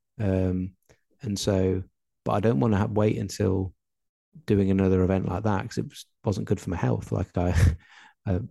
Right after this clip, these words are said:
all of my brain injury symptoms <laughs> started coming back, and I had a, I had a headache for, for six days afterwards. Um, it's not good for the body. Um, so I don't wanna have to go there physically, sort of abuse myself to get myself to a point of being vulnerable enough to literally, like,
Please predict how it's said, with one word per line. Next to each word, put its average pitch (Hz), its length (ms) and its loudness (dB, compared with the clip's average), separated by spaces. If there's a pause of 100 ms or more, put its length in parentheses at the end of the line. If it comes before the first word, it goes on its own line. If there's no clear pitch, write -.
all 101 180 4
of 92 100 0
my 98 80 2
brain 117 340 2
injury 92 320 0
symptoms 98 460 -6
<laughs> - 0 -
started - 360 0
coming 92 200 -2
back, 92 220 -4
and 98 100 -4
I - 20 -2
had 92 100 -2
a, 92 40 -4
I - 500 -14
had 92 80 0
a 92 40 -2
headache 113 420 0 (140)
for, 95 360 -2
for - 180 -6
six - 260 -8
days 107 320 2
afterwards. 101 540 -2 (680)
Um, 92 440 0
it's - 100 -20
not 107 140 -6
good 120 160 2
for - 100 -2
the - 80 -2
body. - 480 0 (180)
Um, 92 560 0
so - 100 0
I 113 40 4
don't 139 100 4
wanna 113 120 2
have 113 180 -2
to 104 100 -4
go 92 200 2
there 98 500 0 (640)
physically, 98 540 0
sort 107 240 -4
of 92 60 -6
abuse 92 300 2
myself 90 320 0
to 95 100 -6
get 101 180 -2
myself 98 280 -2
to - 80 -2
a - 20 -14
point 98 260 0
of 90 60 -6
being 98 200 0
vulnerable 98 440 2
enough 92 300 -2
to - 120 -6
literally, 92 460 -4
like, 92 360 -6